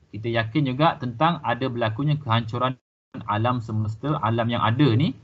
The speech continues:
akan hancur dan kemudian adanya disusuli dengan hari kiamat, iaitu hari manusia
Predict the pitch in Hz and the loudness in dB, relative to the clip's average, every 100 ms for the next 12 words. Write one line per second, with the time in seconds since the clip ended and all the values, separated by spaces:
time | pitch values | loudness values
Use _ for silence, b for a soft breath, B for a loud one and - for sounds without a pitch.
0 | - _ _ - 110 113 110 110 110 185 | -20 _ _ -6 0 4 6 6 6 6
1 | 277 - _ _ _ 101 127 127 117 123 | 4 0 _ _ _ -4 -4 -2 -4 0
2 | 156 190 160 - 110 107 120 143 143 113 | 2 2 -2 -4 0 2 2 2 0 0
3 | 117 120 120 147 113 113 107 107 127 104 | -4 -2 2 2 4 2 4 2 0 0
4 | 101 135 147 95 92 98 110 117 90 104 | 4 4 2 -4 -4 -2 0 0 -2 -2
5 | 110 170 | 0 -2